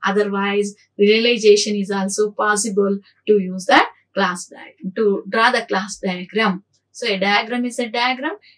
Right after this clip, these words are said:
which can contains of things and the relationships. Here, things are the structural things for the structural diagrams, and the relationships are based on our U M L, uh, rules as well as the common mechanism.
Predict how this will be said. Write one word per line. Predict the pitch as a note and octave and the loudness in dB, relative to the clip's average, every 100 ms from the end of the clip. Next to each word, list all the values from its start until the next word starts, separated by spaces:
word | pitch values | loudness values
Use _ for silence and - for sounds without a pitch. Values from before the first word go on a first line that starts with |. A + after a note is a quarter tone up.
| - | -8
which | A3+ G#3+ | -8 -6
can | G3+ G3 | -4 -4
contains | G3 B3 D4+ E4+ F4 - | -2 -4 -4 -6 -8 -2
of | G3+ G3+ G3+ - _ _ - | 0 0 -6 -12 _ _ -2
things | C#4+ E4 F4 | 2 2 0
and | B3+ A3 | -2 -2
the | G3+ | -4
relationships. | G3 A3+ C4+ C#4 A#3+ A3 G3+ F#3+ G3 _ _ | -4 -2 -2 -2 -6 -6 -4 -4 -6 _ _
Here, | - B3+ A#3+ A3+ G#3+ _ _ | -2 0 2 0 -4 _ _
things | D4 D#4 F#4 | 0 0 2
are | B3+ G3 | -2 0
the | G#3 G#3 | -2 -4
structural | - A3+ - C#4+ D4 | -6 -8 -6 -6 -6
things | B3+ G#3 G3+ - - _ _ | -4 -4 -4 -6 -14 _ _
for | A#3 A3 | -2 -2
the | G#3 | -2
structural | G3+ G#3 - B3+ B3+ | -2 -4 -2 -2 0
diagrams, | G#3+ F#3+ G3 G3+ G#3 G3+ _ _ G#3 | 0 -2 -2 -4 -4 -6 _ _ -6
and | G#3+ A3 A3+ A3 - _ - | -4 -4 -6 -8 -12 _ -4
the | G#3 G#3 | 0 2
relationships | A#3+ C4+ C4+ B3+ A3+ A3 G#3 G#3 | 6 6 6 -2 0 -2 -2 -4
are | G3 G3+ | -4 -2
based | G#3 G#3 G#3 G3+ | 2 2 2 -2
on | G3+ G3+ | 0 -2
our | - C4 D4+ - | 0 2 2 0
U | G3+ A3 G#3+ | -8 -6 -6
M | G#3 | -4
L, | G#3 G#3 _ _ - | -4 -6 _ _ -4
uh, | G3 F#3+ G3 | 0 2 0
rules | G3 C4 C4+ C4 A3 | 0 0 0 0 0
as | G3+ G3+ | 2 0
well | G#3 G3+ | -2 -4
as | G3+ | -4
the | G3+ | -8
common | - A#3+ C#4 D#4 C#4 | -4 0 2 2 0
mechanism. | G3+ G3 G3 G3 G3+ G3+ G3+ | -4 -4 -2 -4 -4 -4 -4